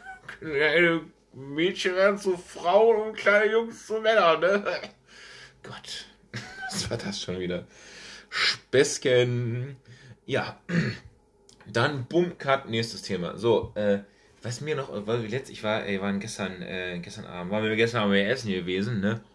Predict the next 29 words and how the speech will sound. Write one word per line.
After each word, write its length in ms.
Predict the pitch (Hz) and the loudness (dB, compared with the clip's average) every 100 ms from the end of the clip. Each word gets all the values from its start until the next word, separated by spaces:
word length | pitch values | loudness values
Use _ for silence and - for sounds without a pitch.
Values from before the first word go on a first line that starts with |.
| _ | _
Bei 140 | - 104 | 0 2
Bobos. 560 | 104 110 113 92 - _ _ _ | 4 2 2 -4 -10 _ _ _
Ja, 100 | 87 | -16
ja, 160 | 78 | -14
keine 240 | - - 82 | -16 -16 -16
Schleichwerbung 520 | - 80 85 80 - | -12 -14 -12 -12 -12
hier, 120 | 92 | -12
das 180 | 107 117 | -12 -12
ist 220 | - - | -14 -20
keine 260 | - 120 120 | -14 -12 -10
Schlabberwerbung. 480 | - 98 87 82 - | -10 -12 -12 -14 -14
Schlabber-, 360 | - 92 87 | -6 -2 -2
Schlabberwerbung? 840 | - 110 170 165 170 180 214 208 - - _ | 2 4 6 6 6 6 6 4 -2 -20 _
<laughs> 440 | 175 175 190 - - _ _ _ _ _ _ _ _ _ - - _ _ _ _ _ _ _ _ _ _ _ _ | -14 -4 -4 -4 -8 _ _ _ _ _ _ _ _ _ -20 -20 _ _ _ _ _ _ _ _ _ _ _ _
Schlabberwerbung. 1300 | - - - 139 139 135 127 113 113 113 107 107 101 - _ - - - | -14 -10 -6 2 4 6 4 4 0 -2 -2 -4 -6 -12 _ -20 -20 -12
Oh, 140 | 98 | -4
ja, 240 | 90 87 92 | -2 -2 -4
ja, 480 | 101 - 101 101 | -6 -6 -6 -8
Schlabberwerbung, 880 | - - 101 104 95 87 85 87 90 | -8 -8 -6 -6 -6 -8 -6 -6 -4
ne? 200 | 90 92 - - _ _ | -2 -4 -4 -18 _ _
Schlabberwerbung, 440 | 123 135 135 151 | 0 0 0 -2
das 100 | 123 | -4
ist 120 | 113 110 | -4 -4
das, 120 | 98 | -4
Schlabberwerbung, 400 | - 101 104 104 | -2 -2 0 -2
das 100 | 87 | -8
ist, 80 | - | -6
glaub 140 | 92 | -6
ich, 120 | 90 | -8